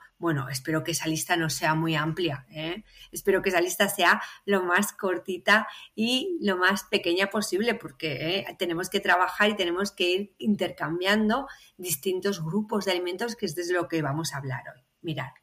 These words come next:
eh, nosotros cuando planificamos el menú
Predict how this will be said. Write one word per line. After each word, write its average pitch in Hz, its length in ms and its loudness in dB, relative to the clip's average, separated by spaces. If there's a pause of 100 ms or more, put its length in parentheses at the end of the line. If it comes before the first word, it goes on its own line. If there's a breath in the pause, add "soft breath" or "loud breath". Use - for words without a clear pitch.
(640 loud breath)
eh, 202 320 4
nosotros 208 400 4
cuando 285 300 -2
planificamos 180 1000 0 (320 soft breath)
el 262 180 0
menú 311 440 0